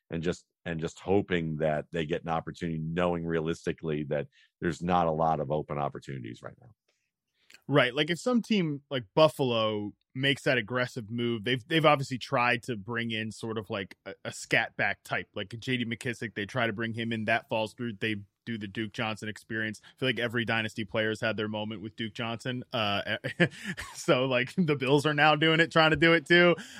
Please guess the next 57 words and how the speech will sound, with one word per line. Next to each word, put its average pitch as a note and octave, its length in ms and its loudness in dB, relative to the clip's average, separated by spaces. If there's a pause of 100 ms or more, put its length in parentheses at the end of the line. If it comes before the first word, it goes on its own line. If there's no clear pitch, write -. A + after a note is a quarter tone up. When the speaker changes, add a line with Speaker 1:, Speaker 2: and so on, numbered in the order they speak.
Speaker 2:
Uh, D#3 200 8
but F3 80 6
if D#3 80 4
they A3 160 10
make G#3 180 8
an F#3 60 8
aggressive E3 440 6
move D#3 160 6
for D#3 120 2
a D3 40 8
running C#3+ 220 4
back C3 300 4
in C3 80 -4
rounds B2+ 320 0
one B2 240 -2
or A#2+ 60 -2
two B2+ 220 0
or A#2 40 -2
something A2+ 180 -6
like A#2+ 140 -6
that, G#2+ 240 2 (180)
that E3+ 220 10
guy's D3 200 8
gonna B2 160 -2
fly A#2+ 300 2
up A2+ 80 -6
the B2 80 -12
board A2+ 220 -2
because A#2 340 -4
of G#2+ 140 -6
just A2+ 180 -10
the A2+ 60 -8
pure A2+ 240 -4
landing C3+ 260 2
spot. A#2+ 160 -6
But, C3 80 -10
like, C#3 140 -12
Devin E3+ 220 -6
Singletary C#3 520 -4
had A2+ 140 -4
a A2+ 60 -4
good A2 260 -6
end A2 120 -8
of G#2+ 60 -6
the A2+ 80 -6
year. C3 180 -2
So A2 200 -8
I F3+ 100 6
don't E3 80 8
know. A#2+ 160 2
There's, D3 220 2
again, D3 400 2 (280)
we'll F#3 200 10
know A3 180 12
a G#3+ 40 12
lot F#3 220 10
more, E3 460 8